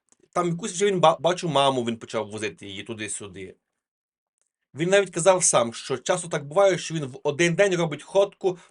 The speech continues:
на сто-двісті кілометрів в день. Безплатно. Ви розумієте? Вісім років. Так собі он думаю, ну хто у цьому є винуватий? Друзі,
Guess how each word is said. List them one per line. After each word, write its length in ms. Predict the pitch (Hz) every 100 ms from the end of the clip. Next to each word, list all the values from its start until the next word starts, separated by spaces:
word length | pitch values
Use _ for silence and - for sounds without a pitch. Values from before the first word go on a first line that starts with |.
| _
на 100 | 151
сто-двісті 600 | 147 202 165 139 165 -
кілометрів 720 | 120 117 107 98 90 92 98
в 80 | 104
день. 400 | 113 120 95 85 _ _ _ _
Безплатно. 1040 | 117 117 180 - - 185 165 - 104 87 _ _ _ _ _
Ви 120 | 104
розумієте? 640 | 107 110 123 143 107 90 85 _ _ -
Вісім 540 | 113 139 202 - 214
років. 460 | 185 156 101 - - _ _ _ _ _ _ _ _ _ _ _ _ _ _ _ _ _ _ 110 _ _ _ _ _ _ _ _ 240 _ _ _ _ _ _ _ _ -
Так 160 | 185
собі 180 | 190 196
он 180 | 202 185
думаю, 480 | 151 127 104 98 - -
ну 120 | 143 135
хто 220 | - 240
у 80 | 233
цьому 240 | 220 180
є 180 | 160 156
винуватий? 800 | 135 127 107 98 87 - 69 - _ _ _ _ _ _
Друзі, 720 | 113 123 170 147 120 117 113